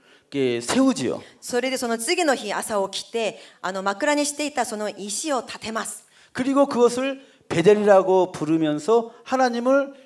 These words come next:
Speaker 1: 이렇게 높입니다.
Speaker 2: そしてその場所の名前をベデ-、ベデルと名付けて神様を崇めます。
Speaker 1: 그리고 그 후-, 그 후로부터 먼 훗날에 하나님이 또 한 번 야곱에게 나타나십니다.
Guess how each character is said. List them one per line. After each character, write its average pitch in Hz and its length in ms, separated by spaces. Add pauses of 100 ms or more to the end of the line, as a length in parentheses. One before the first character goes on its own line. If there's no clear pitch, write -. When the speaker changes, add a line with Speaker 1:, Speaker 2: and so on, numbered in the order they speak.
Speaker 1:
이렇게 180 340
높입니다. - 640 (200)
Speaker 2:
そ - 140
し 202 40
て 220 80
そ 214 120
の 214 120
場 214 140
所 208 220
の 190 100
名 185 140
前 196 300
を 196 160 (160)
ベ 214 160
デ-、 240 380 (180)
ベ 226 120
デ 277 120
ル 220 120
と 185 100
名 175 140
付 190 200
け 190 80
て 196 160
神 330 280
様 190 300
を 190 60
崇 180 200
め 196 120
ま 180 120
す。 - 180 (520)
Speaker 1:
그리고 233 520
그 - 180 (160)
후-, 175 540
그 165 160
후로부터 208 720 (340)
먼 165 500
훗날에 214 720 (300)
하나님이 277 600
또 302 140
한 277 180
번 277 420
야곱에게 190 1080
나타나십니다. 123 840